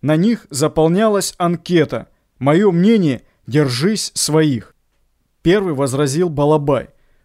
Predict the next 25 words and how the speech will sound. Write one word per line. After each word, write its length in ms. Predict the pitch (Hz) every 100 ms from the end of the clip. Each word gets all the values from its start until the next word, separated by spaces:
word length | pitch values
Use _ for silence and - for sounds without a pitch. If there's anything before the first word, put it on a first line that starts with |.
| -
Выступил 640 | 123 208 - 214 202 190 -
он 220 | 175 170
неожиданно 640 | 165 160 135 190 170 156
горячо. 680 | 143 151 160 - - 127 110 _ _ _ -
Не 120 | 160
ждал 340 | 165 175 202
я 140 | 156 131
от 120 | 131
него 260 | 127 135 151
такой 460 | - 120 - 170
прыти. 580 | - 151 147 123 120 - _ _ _ _
Директор 500 | 123 151 180 - 185
Перелюбской 680 | 156 170 156 156 165 - 147
школы, 560 | 131 - 185 196 131 107 _ _ _
преподаватель 800 | 139 139 147 151 160 196 175 160
истории 640 | - 139 - 190 196 196 170 _ _
Александр 680 | - 131 135 - 190 202 190
Петрович 680 | - 151 151 156 147 139 -
Балабай 680 | 139 135 131 123 180 196 175 _ _ -
был 240 | 151 214
мне 220 | 202 202
известен 720 | 190 156 175 202 - 147 135 123 _ _
как 180 | 143 135
человек 400 | - 151 196 170
застенчивый, 960 | 170 170 - 165 160 143 147 139 127